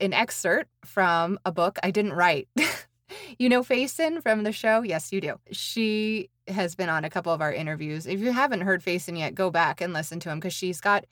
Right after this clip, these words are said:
an episode she did with us about talking to your children about the coronavirus, and it's some really good stuff. But she's been on a couple times with us. She is the person on the Change program, which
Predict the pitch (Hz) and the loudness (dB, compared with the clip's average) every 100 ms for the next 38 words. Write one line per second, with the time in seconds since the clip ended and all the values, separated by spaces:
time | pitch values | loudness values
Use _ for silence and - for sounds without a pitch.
0 | - 196 202 226 214 190 196 165 170 180 | -4 2 2 2 -2 0 0 0 0 0
1 | 175 156 - 175 - 180 185 196 180 156 | -2 -4 -2 0 0 -2 -2 -2 -2 -4
2 | 156 170 170 170 156 156 151 - 175 156 | -4 -4 -2 -4 -2 -4 -4 -10 -6 -4
3 | 165 175 175 185 196 - 160 147 - 180 | -2 0 2 2 -2 -6 -6 -6 -4 -6
4 | - - 214 214 160 180 165 160 151 147 | -6 -2 0 0 0 0 0 -2 -2 -2
5 | 131 - - 135 - - _ 180 175 208 | -2 -4 -2 -2 -4 -16 _ -4 -2 -6
6 | 208 214 196 185 196 185 190 160 160 170 | 2 2 4 0 -4 -2 0 0 -2 -4
7 | 160 131 156 - - 262 254 226 220 220 | -2 -2 -4 -8 -4 2 2 2 -4 0
8 | 196 196 196 180 175 185 185 202 175 170 | 0 0 -2 0 0 0 -2 -2 -4 -4
9 | - 160 143 160 185 180 151 - | -4 -4 0 0 0 -2 -4 -12